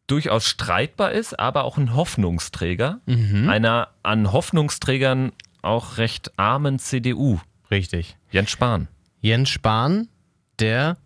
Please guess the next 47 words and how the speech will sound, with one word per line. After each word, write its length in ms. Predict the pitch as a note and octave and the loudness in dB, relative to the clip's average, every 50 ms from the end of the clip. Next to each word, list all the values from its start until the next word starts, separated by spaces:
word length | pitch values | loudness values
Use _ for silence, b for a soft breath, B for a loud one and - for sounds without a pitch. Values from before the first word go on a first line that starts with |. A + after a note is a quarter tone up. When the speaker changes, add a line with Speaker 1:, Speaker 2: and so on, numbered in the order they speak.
| _ | _
Speaker 2:
jetzt 240 | - G#2+ A#2+ - - | -2 -2 -2 0 0
ja 100 | A#2+ D#2 | -2 0
immer 200 | F#2 A#2 A2+ G#2 | 2 2 2 2
wieder 140 | G2+ F#2+ G2 | 2 0 0
genannt 460 | - F#2+ G2 G2 G#2+ C#3+ E3+ - - | 0 2 2 2 2 0 -2 -2 -2
wird, 180 | G3 F3+ - - | -2 -2 -2 0
auch 440 | - A#2 C3 - - A3+ - - - | 0 0 2 2 0 0 -2 0 0
wenn 100 | C3 C#3+ | 2 2
es 140 | C3+ C#3 | 2 2
darum 240 | - C3 B2+ B2+ B2 | 2 2 2 2 2
geht, 180 | A#2 B2 B2+ - | 2 0 0 0
personelle 380 | - B2+ A#2+ A#2 A2+ A2 F#2 | 0 2 2 4 2 2 2
Erneuerung 580 | F#2 F#2+ G2 G#2 A#2 B2+ C3 C3 A#2+ A#2+ A#2+ A2+ | 2 2 4 4 4 4 4 4 2 2 0 0
und 160 | D#2+ G2+ G#2+ | 2 0 2
so 80 | G2 G2+ | 2 2
weiter 220 | G2+ G2 F#2+ F#2 | 2 2 2 0
und 80 | F#2 F2 | 0 0
so 100 | F#2 F2 | -2 -4
fort. 460 | - - G2 G2+ A#2 B2 B2 - - | -2 0 0 0 0 -2 -2 -2 -4
Haben 140 | G2+ - - | -4 -4 -4
wir 140 | - E2+ F2 D#2+ F2+ | -6 -6 -2 0 0
immer 100 | F#2 F2+ | 2 0
das 140 | F2+ - - | 0 0 -2
Gefühl, 240 | F2+ - - G2 F#2 | -4 -2 0 0 0
die 80 | F2 | 2
haben 120 | F2+ G#2 A2 | 2 2 2
nur 160 | F#2 D#2+ - | 0 0 -2
einen. 220 | - F2 A#2+ D3 - - - | -2 -2 -2 -2 -4 -6 -8
Das 120 | - - G2+ | -6 -6 -6
ist 40 | F#2 | -6
Jens 100 | F2+ F#2+ | -6 -4
Speaker 1:
Vertritt 340 | F#2 F2 D#2 - - G2+ G2+ | -2 -2 -2 0 0 2 2
Speaker 2:
Spahn. 200 | G2 G2+ A2+ C3 | 2 2 2 4
Speaker 1:
deutlich 420 | - G#2+ B2+ D3 D#3 C#3 B2 G#2 A2 | 4 6 4 4 4 2 0 2 4
moderatere 720 | A2+ A#2+ B2 B2 G2 F2+ A2 C3 C3 - B2+ A#2 G#2+ A2+ | 4 4 4 4 2 2 0 0 0 0 0 0 2 0
Position 600 | F#2+ - A#2+ G#2+ G2+ G#2 F#2 - - G#2 G#2 G#2 | 2 2 2 2 2 0 0 0 0 0 2 2
als 200 | F2 F#2 F#2 - | 2 0 0 0
ein 80 | G#2 F2+ | 0 2
Gauland. 380 | E2 E2+ F#2 A2 G2+ F2+ E2+ F#2 | 2 2 2 2 2 2 2 4
Also 200 | F2+ F2+ F#2 F2+ | 4 4 2 2
Speaker 2:
Richtig. 140 | D#2 E2+ | 0 0
Speaker 1:
bietet 320 | F2+ B2 G2+ G#2+ C3 D3+ - | 0 2 2 4 4 4 2
auch 160 | - A2 G#2+ | 2 2 2
nochmal 300 | A2+ G2 G2 G#2 G#2 - | 2 2 2 2 0 0
auf 180 | - A2 - - | 0 -2 0 0
der 120 | A2+ G2 | 0 0
Position 720 | - A2 G2+ F#2+ G2 E2+ - - - D#3 C#3 A#2 C3+ | 2 0 0 0 0 -2 -2 0 0 2 2 2 0